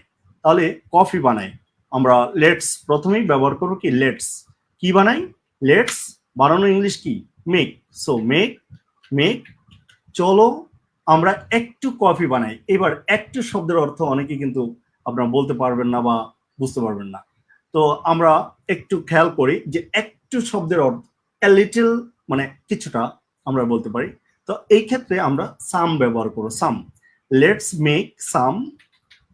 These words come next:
some coffee, right? সি ও ডাবল এফ। তাহলে কফি। So let's make some coffee, let's make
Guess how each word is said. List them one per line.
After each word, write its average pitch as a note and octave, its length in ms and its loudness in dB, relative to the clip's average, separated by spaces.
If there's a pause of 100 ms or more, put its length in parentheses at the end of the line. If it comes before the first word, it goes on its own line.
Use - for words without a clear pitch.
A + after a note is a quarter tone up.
(340)
some D#3+ 240 0
coffee, D3 580 -2 (120)
right? G3 300 -2 (380)
সি D#3+ 340 -4
ও D#3 280 0 (100)
ডাবল B2+ 240 -2
এফ। A3+ 160 -8 (1500)
তাহলে D#3+ 300 4 (120)
কফি। F3+ 420 2 (360)
So C#3+ 160 -2
let's E3+ 480 2
make D#3+ 260 -2 (160)
some - 420 0 (280)
coffee, D#3+ 320 2 (140)
let's F3 420 -2
make F3+ 240 -2